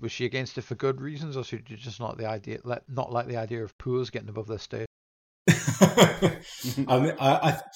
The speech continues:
Speaker 2: I think
Speaker 1: Even
Speaker 2: it was,
Speaker 1: one in every
Speaker 2: um,
Speaker 1: fifteen million's too many.
Speaker 2: <laughs> I think it was her belief, uh, uh, that, um,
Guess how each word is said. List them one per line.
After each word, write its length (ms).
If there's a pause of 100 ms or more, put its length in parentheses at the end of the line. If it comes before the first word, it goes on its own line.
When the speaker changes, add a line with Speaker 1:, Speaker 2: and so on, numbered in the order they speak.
(220)
Speaker 2:
I 60
think 220
Speaker 1:
Even 60
Speaker 2:
it 60
was, 160
Speaker 1:
one 140
in 100
every 220
Speaker 2:
um, 80
Speaker 1:
fifteen 400
million's 440
too 240
many. 320 (200)
Speaker 2:
<laughs> 240
I 1160
think 200
it 100
was 160
her 200
belief, 420
uh, 160
uh, 240
that, 420
um, 320